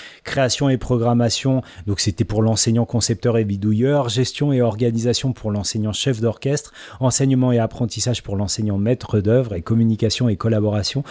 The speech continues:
pour l'enseignant défricheur, et on est peu ou prou sur les mêmes catégories que toi. Donc, euh, donc voilà, mais, mais, mais pourquoi on parlait de ça au fait dans le cadre d'une émission sur l'équipement des enseignants, Régis ?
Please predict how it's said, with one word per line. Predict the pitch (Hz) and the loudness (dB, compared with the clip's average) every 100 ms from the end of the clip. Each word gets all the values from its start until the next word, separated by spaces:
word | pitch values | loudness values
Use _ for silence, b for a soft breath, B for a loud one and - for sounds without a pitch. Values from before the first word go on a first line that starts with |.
| B B | B B
pour | - 117 | -2 0
l'enseignant | 117 - 123 120 | 0 0 2 2
défricheur, | 107 131 127 117 143 | 0 -2 -2 -2 0
et | 135 | 0
on | 104 | 0
est | 110 | 0
peu | 123 - | -2 0
ou | 147 127 | 0 0
prou | - - | -4 -6
sur | 139 - | -6 -4
les | 107 | -2
mêmes | 104 117 | 0 -2
catégories | 117 110 117 107 117 | -4 -4 -2 0 0
que | 113 | 0
toi. | 113 - 101 B B B - | -4 -4 -8 B B B -4
Donc, | 107 107 113 | -2 -2 0
euh, | 107 104 B B B | -2 -2 B B B
donc | 117 123 | 0 2
voilà, | 123 139 | 2 2
mais, | 220 202 107 113 | 2 0 -2 -2
mais, | 127 131 139 | 0 2 2
mais | 135 | 0
pourquoi | 127 170 269 | 0 0 0
on | 175 | 0
parlait | 123 117 | 2 2
de | 110 | 2
ça | 139 120 | 0 0
au | |
fait | 101 120 | 0 -2
dans | 104 104 | -2 -4
le | |
cadre | 101 117 | -2 -4
d'une | 101 104 | -2 -2
émission | 104 104 - | 0 -2 -6
sur | 117 113 | -4 -2
l'équipement | 95 - - 110 | -2 -6 -4 0
des | 104 101 98 | 2 2 0
enseignants, | 95 - 104 104 | -4 -2 -2 0
Régis ? | 101 95 95 - | 0 -2 -6 -10